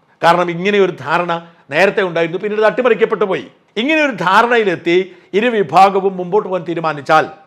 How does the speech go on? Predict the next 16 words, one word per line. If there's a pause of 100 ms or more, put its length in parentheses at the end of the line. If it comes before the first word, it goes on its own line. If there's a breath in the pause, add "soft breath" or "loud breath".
(120)
രണ്ടു
കൂട്ടർക്കും
നല്ലതാണ്,
സഭയ്ക്കും
നല്ലതാണ്. (460)
യഥാർത്ഥത്തിൽ (320 soft breath)
ഈ
വിവാദത്തിൽ
ഉൾപ്പെട്ട (440 loud breath)
രണ്ടു
വിഭാഗത്തിലും
പെട്ട (480)
വൈദികരുടെ
മേൽ
ബാധിച്ചിരുന്നത്
യേശുക്രിസ്തുവായിരുന്നില്ല,